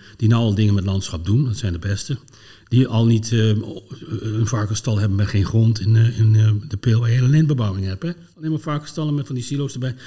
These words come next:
Vroegen ze laatst van Omroep Limburg, "Eh, maar bent u dan niet bang dat het hele landschap verpaupert als deze er niet meer zijn?" Ik zeg, "Nou, sorry hoor." Ik zeg, "Als dit allemaal weggaat, zal iedereen zeggen: 'Goh, het is een stuk opgeknapt.'"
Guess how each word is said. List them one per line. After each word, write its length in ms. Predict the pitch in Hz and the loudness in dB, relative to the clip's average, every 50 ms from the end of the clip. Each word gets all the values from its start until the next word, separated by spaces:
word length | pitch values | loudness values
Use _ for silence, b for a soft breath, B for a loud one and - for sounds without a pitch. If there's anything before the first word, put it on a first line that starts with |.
| B B | B B
Vroegen 260 | B - 180 165 135 127 | B 0 2 2 2 2
ze 60 | 127 | 2
laatst 200 | 127 123 123 117 | 2 2 2 2
van 100 | 131 131 | 0 2
Omroep 280 | 127 123 127 127 117 | 2 2 2 2 2
Limburg, 360 | 120 127 127 123 127 127 123 - B B B B B B B B | 2 2 2 4 2 0 -2 -4 B B B B B B B B
"Eh, 140 | 170 165 - B B B | 0 0 0 B B B
maar 140 | B 147 139 | B 0 2
bent 180 | 143 170 160 - | 2 2 0 0
u 60 | 175 | 2
dan 120 | 156 160 | 2 2
niet 140 | 156 151 135 | 4 2 2
bang 160 | 147 160 151 | 2 2 2
dat 120 | 147 135 - | 2 2 4
het 80 | 147 | 6
hele 120 | 185 170 156 | 6 8 8
landschap 400 | 160 165 160 156 - - 143 - | 8 6 4 4 2 0 -2 0
verpaupert 560 | - 135 - - 170 175 160 - 151 131 - | -2 -4 0 2 4 4 4 2 0 -2 0
als 140 | 143 127 117 | 0 0 2
deze 340 | 160 151 147 131 - 143 131 | 4 4 4 4 4 4 4
er 60 | 131 | 6
niet 100 | 139 131 | 6 6
meer 80 | 131 131 | 4 4
zijn?" 220 | 113 160 151 135 | 2 2 2 2
Ik 100 | 117 107 | 2 2
zeg, 180 | 107 - 113 104 | 2 0 0 0
"Nou, 140 | 117 110 - | 0 0 -2
sorry 300 | - - 160 151 110 92 | 0 -2 -2 0 -2 -2
hoor." 140 | 90 107 | -4 -4
Ik 540 | 151 - - - - - - - - - - - | -6 -8 -12 -20 -20 -20 -20 -20 -20 -20 -12 -6
zeg, 140 | - 131 | -2 -2
"Als 80 | 120 117 | 0 0
dit 120 | 139 135 | 0 0
allemaal 180 | 131 123 117 113 | 0 0 0 0
weggaat, 340 | 131 147 127 - 107 95 - | 0 -2 -2 -2 -4 -6 -4
zal 120 | - 120 | -4 -2
iedereen 220 | 120 113 110 113 104 | 0 2 2 2 4
zeggen: 220 | 104 107 98 - | 2 2 0 0
'Goh, 180 | - - 185 127 | -2 -2 -2 -2
het 120 | 101 - | -2 -4
is 100 | 107 92 | -6 -6
een 60 | 98 | -6
stuk 220 | 98 - 139 135 139 | -4 -4 -4 -2 -2
opgeknapt.'" 640 | 165 - - 165 - - 185 120 - - - - | -4 -4 -6 -4 0 2 2 2 0 -4 -14 -14